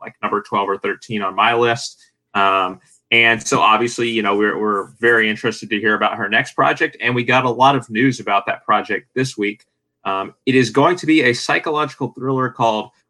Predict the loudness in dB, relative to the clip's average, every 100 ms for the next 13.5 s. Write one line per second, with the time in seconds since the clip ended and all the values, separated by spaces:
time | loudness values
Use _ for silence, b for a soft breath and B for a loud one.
0 | _ _ 0 0 0 0 0 -2 2 4
1 | 4 0 -10 -18 -12 -2 2 2 2 -2
2 | -6 -4 -2 0 2 2 2 -2 -2 2
3 | 2 2 -2 -16 _ -6 -6 -4 -4 -2
4 | -4 0 2 2 -2 -4 0 0 -2 -4
5 | -12 -10 -10 -6 -4 -4 0 2 2 0
6 | -4 -4 -2 -4 -6 _ _ _ _ 0
7 | 2 4 2 -2 _ _ _ -16 -4 2
8 | 2 0 -4 0 2 2 -2 -6 -2 0
9 | -2 -6 -10 -8 -8 -6 -2 0 0 -2
10 | -6 -8 -8 -6 -6 -8 -16 -16 -12 -4
11 | -4 -4 -4 -2 -2 -4 -8 b b _
12 | -2 -2 0 -2 -2 0 2 2 2 0
13 | 2 2 2 0 -2